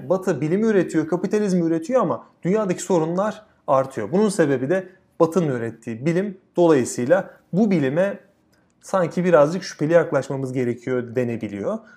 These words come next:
Bunlar yanlış anlaşılmalar ama Feyerabend'i konumlandırırken yaşanan bu problemler çok yaygın problemler ve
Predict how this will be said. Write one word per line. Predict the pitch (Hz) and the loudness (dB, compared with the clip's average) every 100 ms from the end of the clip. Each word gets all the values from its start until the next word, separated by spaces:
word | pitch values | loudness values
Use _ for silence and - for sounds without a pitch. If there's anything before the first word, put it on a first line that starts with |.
| _ 160 | _ 0
Bunlar | 175 220 226 - 160 | 2 2 0 -4 0
yanlış | 143 156 240 254 | 2 2 -2 -2
anlaşılmalar | 208 170 160 160 156 185 240 - - | 0 0 0 -4 -2 -4 -6 -8 0
ama | 170 160 165 _ _ _ _ _ | 2 2 -2 _ _ _ _ _
Feyerabend'i | - 139 165 185 196 190 | 4 8 8 8 2 0
konumlandırırken | 170 170 170 175 170 202 185 156 131 123 - - | 0 2 2 2 0 -4 -2 -2 -2 -6 -14 -6
yaşanan | 131 123 156 165 | -6 -2 -2 0
bu | 160 | -2
problemler | 160 156 131 131 135 202 226 - _ | 2 2 4 0 0 -2 -4 -8 _
çok | - 165 - - _ | -2 -2 -4 -20 _
yaygın | 139 123 135 185 202 | 2 2 4 2 0
problemler | - 113 110 101 123 214 247 - _ _ - | 0 0 0 -2 0 -2 -2 -10 _ _ -6
ve | 147 175 175 | 2 2 2